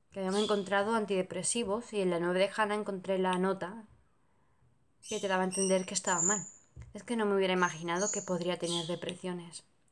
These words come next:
Pero no nos cambia nada, por si piensas que se ha hecho algo.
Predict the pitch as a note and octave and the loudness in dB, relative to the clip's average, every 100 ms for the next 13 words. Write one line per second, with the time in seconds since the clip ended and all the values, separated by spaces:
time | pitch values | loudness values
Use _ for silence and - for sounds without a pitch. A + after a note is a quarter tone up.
0 | _ _ _ - G#3 F#3+ G3 G#3 B3+ C4 | _ _ _ -10 -4 0 2 2 2 0
1 | F3+ E3+ E3+ E3+ E3 - - - F3+ F#3+ | -2 0 0 -2 -6 -12 -6 -2 0 -2
2 | F#3 F3+ F#3 F3+ F#3 F#3 F3 E3 - E3+ | -2 -2 -4 -6 -6 -4 -2 -4 -4 -4
3 | E3+ E3 | -4 -6